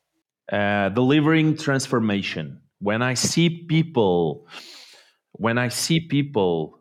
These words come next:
uh, transforming their lives, their family lives, their companies, that brings me so much motiv-, motivation and so much joy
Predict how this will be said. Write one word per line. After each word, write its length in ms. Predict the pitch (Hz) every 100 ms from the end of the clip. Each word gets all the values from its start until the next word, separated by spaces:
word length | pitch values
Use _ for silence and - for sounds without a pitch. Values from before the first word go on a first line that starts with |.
| _
uh, 600 | 101 98 95 92 95 95
transforming 1080 | - 131 123 - - 127 131 120 101 90 85 92
their 300 | 107 131 147
lives, 640 | 123 104 90 85 - - -
their 340 | 98 92 92 90
family 500 | - 135 156 139 113
lives, 680 | 101 90 82 78 - - _ 107
their 340 | 104 98 98 -
companies, 840 | - 143 143 117 92 82 78 - - - - - _
that 380 | 98 120 120 - -
brings 480 | 101 110 110 98 104
me 400 | 98 95 92 - _
so 460 | - - - 120
much 720 | 107 104 95 - - - - -
motiv-, 400 | 104 101 101 92 -
motivation 1120 | 107 107 107 104 101 110 104 - 110 113 110
and 200 | 104 98
so 280 | - - 107
much 400 | 104 104 104 -
joy 440 | 107 98 104 113